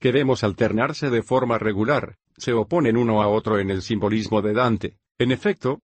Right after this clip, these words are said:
se sabe que seiscientos sesenta y seis es en el Apocalipsis el número de la bestia, y se han hecho innumerables cálculos, con frecuencia fantasiosos, para encontrar el nombre del anticristo,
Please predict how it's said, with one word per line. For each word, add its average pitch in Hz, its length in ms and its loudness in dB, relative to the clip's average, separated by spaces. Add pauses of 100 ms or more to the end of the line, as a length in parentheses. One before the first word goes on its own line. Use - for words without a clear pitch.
(100)
se 131 220 2
sabe 131 320 2
que 127 120 -2
seiscientos 143 600 0
sesenta 113 440 -2
y 107 80 -2
seis 156 340 0
es 135 140 0
en 127 100 2
el 110 100 4
Apocalipsis 110 840 -4
el 110 120 0
número 135 320 2
de 110 120 2
la 98 100 0
bestia, 98 440 -4 (180)
y 113 140 0
se 120 140 -2
han 139 140 0
hecho 147 260 -2
innumerables 120 720 0
cálculos, 123 540 -2 (180)
con 120 180 4
frecuencia 117 540 -2
fantasiosos, 107 960 -2 (160)
para 113 220 0
encontrar 117 500 -2
el 104 120 -2
nombre 131 300 0
del 104 140 0
anticristo, 123 760 -4